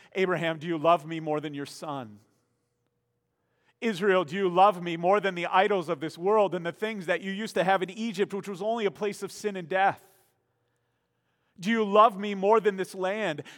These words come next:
Do you love me more than these people? Do you love me more than these?"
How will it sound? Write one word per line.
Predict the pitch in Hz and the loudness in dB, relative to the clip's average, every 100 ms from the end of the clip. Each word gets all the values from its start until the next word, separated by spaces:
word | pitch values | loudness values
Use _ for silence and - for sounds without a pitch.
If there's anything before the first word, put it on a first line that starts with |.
| - | -6
Do | 220 | -4
you | 220 | -2
love | 196 208 247 | 4 4 4
me | 214 220 | -2 -6
more | 196 202 | 0 0
than | 190 196 | 2 -2
these | 185 175 | -6 -8
people? | - 202 - 151 123 - - | -10 -10 -6 -6 -6 -10 -8
Do | 175 | -2
you | 226 233 | 0 0
love | 208 208 233 226 | 4 10 10 8
me | 226 240 | -2 -4
more | 214 214 | 2 2
than | 196 208 | 2 0
these?" | 196 220 214 156 - - - - _ | -4 -6 -6 -8 -12 -20 -20 -20 _